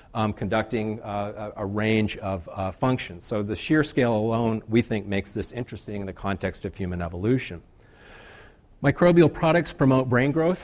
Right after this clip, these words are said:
through the B vitamins that I talked about. They impact longevity because short-chain fatty acids are, in fact, cancer inhibitors. So there may be, uh, some link here with longevity. So we are asking whether or not they have brain growth,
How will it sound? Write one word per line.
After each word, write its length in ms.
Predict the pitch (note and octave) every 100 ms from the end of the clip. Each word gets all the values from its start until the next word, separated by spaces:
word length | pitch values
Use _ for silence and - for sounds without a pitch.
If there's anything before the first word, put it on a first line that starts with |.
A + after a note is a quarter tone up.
| -
through 160 | - A2+
the 80 | G2+
B 140 | A#2+
vitamins 380 | B2+ B2 B2 G#2+
that 80 | G#2+
I 80 | G#2
talked 320 | - D#3+ D#3+
about. 340 | C#3 C#3 C3+
They 140 | A#2 A#2
impact 380 | A#2+ B2 A#2
longevity 600 | B2 A#2 G#2+ C3 A#2+ F2+
because 320 | F2+ G#2+ A2 -
short-chain 520 | B2+ C3+ C3+ B2 A2+
fatty 300 | A#2 G#2+ A2+
acids 420 | D3 D3 A#2+ G2+
are, 60 | A2
in 80 |
fact, 300 | - B2 -
cancer 380 | - C3 B2+ A#2 G2+
inhibitors. 520 | F#2+ G#2+ G2+ G2 E2+
So 160 | - G2+
there 100 | A2+
may 240 | B2 D#3
be, 360 | C3+ B2 A#2 A#2 - -
uh, 140 | A2+ G2+
some 360 | - C3 B2+
link 220 | A#2 A#2+ -
here 260 | A#2+ G#2+
with 220 | G#2 G2
longevity. 640 | G#2 F#2+ E2+ B2 D#3+ F3 F3+ - - - -
So 140 | - C#3+
we 180 | D#3+ F3+
are 120 | C#3+
asking 400 | C3 - C#3 B2
whether 220 | C3 C#3+
or 40 |
not 220 | B2 A#2 A#2+
they 100 | A2
have 220 | G#2+ G2
brain 240 | A#2 D3
growth, 400 | C#3+ C3 B2 -